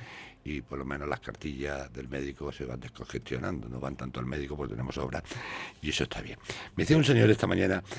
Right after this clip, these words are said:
que, "Tiene usted una señorita", me decía él, "que se llama Inmaculada, que la oigo todos los viernes". Digo, "Sí, sí". Dice, "Esa señora es como el Google, eh, sabe de todo". Digo, "Efectivamente", y me, me ha hecho mucha gracia.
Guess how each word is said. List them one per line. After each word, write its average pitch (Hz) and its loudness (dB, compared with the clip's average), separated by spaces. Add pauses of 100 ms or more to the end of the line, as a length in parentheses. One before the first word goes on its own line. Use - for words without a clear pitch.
(440)
que, 76 -2
"Tiene 123 2
usted 147 4
una 92 6
señorita", 82 6
me 64 6
decía 85 6
él, 85 4 (580)
"que 76 -8
se 69 -4
llama 73 0
Inmaculada, 131 2
que 95 -6
la 78 -2
oigo 85 -2
todos 71 -4
los 65 -4
viernes". 113 -2
Digo, - -8
"Sí, 110 -6
sí". 110 -6
Dice, - -10
"Esa 107 -2
señora 107 -2
es 101 0
como 92 -4
el 82 0
Google, 76 0 (380)
eh, 73 -6
sabe 104 4
de 95 8
todo". 120 8
Digo, 69 4
"Efectivamente", 113 2
y 67 -2
me, 87 -2
me 120 -2
ha 113 4
hecho 120 0
mucha 95 0
gracia. 95 4